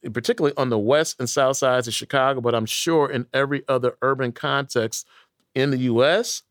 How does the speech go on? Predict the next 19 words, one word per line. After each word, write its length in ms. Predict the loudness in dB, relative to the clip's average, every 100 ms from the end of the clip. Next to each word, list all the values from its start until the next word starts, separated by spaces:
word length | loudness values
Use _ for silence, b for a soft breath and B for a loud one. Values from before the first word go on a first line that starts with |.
| -2
but 100 | 2
also, 520 | 4 2 2 0 0
I'm 200 | -2 -2
sure, 280 | -2 0 0
beyond 400 | 0 0 -2 -4
the 40 |
U 180 | -2 -2
S 120 | -2
as 140 | -8 -4
well. 320 | -2 -2 -6 _ _ _ _ _
I 60 | 0
always 280 | 2 2 0
say 320 | 0 0 0
to 180 | -2 0
my 300 | 0 -2 -6
friends 560 | -16 -2 2 2 0 -2
who 320 | 0 0 -2 -6 _
have 200 | -2 0
means, 580 | 0 0 2 0 -2 -4